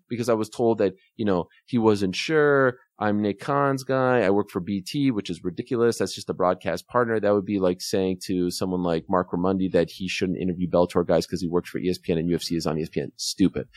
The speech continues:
Anyway, I just stopped asking. They reached out to me several months later and said, "Do you wanna have Tony on?" I was like, "Really? Cool." Never said, "Don't ask about this, don't ask about that." You don't think I was gonna ask about these things? Anyone worth their salt is gonna ask about these things.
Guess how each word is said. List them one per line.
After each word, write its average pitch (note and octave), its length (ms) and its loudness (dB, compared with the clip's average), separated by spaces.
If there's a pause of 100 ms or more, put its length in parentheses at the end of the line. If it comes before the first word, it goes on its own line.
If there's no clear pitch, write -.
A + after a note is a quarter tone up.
(400)
Anyway, A#2 400 2
I B2 80 4
just B2 140 -4
stopped F#2 200 0
asking. A#2+ 320 -2 (220)
They B2+ 240 2
reached D3 320 -2
out A#2+ 200 4
to G2+ 80 -2
me G2+ 460 0 (360)
several D#3+ 460 2
months - 240 0
later F3+ 200 2
and E4 140 0
said, F4 200 2
"Do - 60 -6
you - 60 -2
wanna - 140 2
have G#2 140 0
Tony G#2 260 -2
on?" A#2 140 0
I D#2+ 40 -4
was D2+ 100 -6
like, C#2 100 -8
"Really? G#2 440 -2 (200)
Cool." E3+ 420 0 (280)
Never C3+ 280 4
said, C3+ 320 2
"Don't G#2 180 4
ask G#2+ 220 0
about G#2 220 2
this, G2 280 -2 (140)
don't G2 160 2
ask G#2+ 180 -2
about F#2+ 220 0
that." G2 220 2 (120)
You C#3 60 -2
don't D3 140 2
think D3+ 140 -2
I D#3 40 2
was C#3+ 100 0
gonna C3+ 160 0
ask C#3 200 -2
about C#3 200 0
these C#3+ 140 -4
things? D3 280 -2 (220)
Anyone D3+ 260 0
worth C#3+ 200 0
their A#2 120 2
salt C3+ 340 0
is F#2+ 80 -6
gonna F2+ 160 -4
ask F2 200 -8
about E2 180 -4
these - 160 -12
things. C#2 220 -10